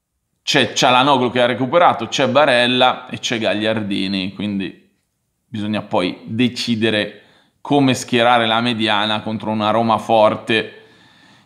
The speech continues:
cercando di non andare sempre in sofferenza lì in mezzo, ma al contrario per mettere in difficoltà gli avversari.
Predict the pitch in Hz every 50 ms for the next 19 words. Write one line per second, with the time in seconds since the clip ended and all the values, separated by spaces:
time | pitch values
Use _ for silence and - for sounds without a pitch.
0 | _ - - 120 110 - 127 120 117 113 113 110 110 113 113 113 113 110 101 104
1 | 107 107 - - 123 117 113 104 - 110 113 110 98 - - - - _ _ 117
2 | 117 - - - 127 127 - - 123 123 117 113 110 110 113 101 98 117 110 104
3 | 107 113 120 120 120 120 117 113 104 101 101 101 95 104 113 107 101 101 101 101
4 | 101 - - - 98 107 104 - 107 110 107 98 98 92 95 95 98 98 90 -
5 | - - - - - 101 90 101 98 95 95 - 98 92 92 95 95 95 - 92
6 | 87 - 98 95 - - 101 95 95 95 92 90 90 98 101 - - - - 92
7 | 98 98 - 82